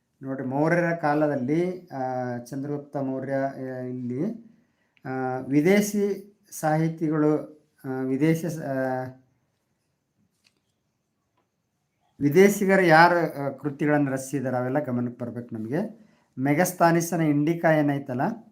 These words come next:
ಅದು ಮೌರ್ಯರ ಕಾಲದ ನಗರಾಡಳಿತ, ಸಾಮಾಜಿಕ ಮತ್ತು ಧಾರ್ಮಿಕ ಸಂಗತಿಗಳ ಕುರಿತು ತಿಳಿಸುವ ಕೃತಿಯಾಗೈತಿ. ಹಾಗಾಗಿ ಆಪ್ಷನ್ ಫೋರ್ ಕರೆಕ್ಟ್, ಇಂಡಿಕಾ ಸರಿಯಾದ ಉತ್ತರ. ನೆಕ್ಸ್ಟ್ ಮೂವತ್ತೇಳನೇ ಪ್ರಶ್ನೆ.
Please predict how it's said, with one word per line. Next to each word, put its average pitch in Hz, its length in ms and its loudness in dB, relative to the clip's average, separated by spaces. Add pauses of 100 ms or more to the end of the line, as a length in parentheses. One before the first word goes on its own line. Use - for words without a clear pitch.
(100)
ಅದು 170 320 -2
ಮೌರ್ಯರ 151 380 0
ಕಾಲದ 143 340 -2
ನಗರಾಡಳಿತ, 131 680 -4
ಸಾಮಾಜಿಕ 131 640 -6
ಮತ್ತು 127 300 -10
ಧಾರ್ಮಿಕ 123 320 -6
ಸಂಗತಿಗಳ 123 400 -14
ಕುರಿತು 185 440 -12
ತಿಳಿಸುವ 139 360 -10
ಕೃತಿಯಾಗೈತಿ. 123 1040 -12 (380)
ಹಾಗಾಗಿ 135 280 -2
ಆಪ್ಷನ್ 143 520 0 (100)
ಫೋರ್ 175 360 4
ಕರೆಕ್ಟ್, 120 320 -8
ಇಂಡಿಕಾ 147 440 0
ಸರಿಯಾದ 127 380 -6
ಉತ್ತರ. 113 200 -12 (1400)
ನೆಕ್ಸ್ಟ್ 156 220 0
ಮೂವತ್ತೇಳನೇ 160 640 4
ಪ್ರಶ್ನೆ. 156 680 -4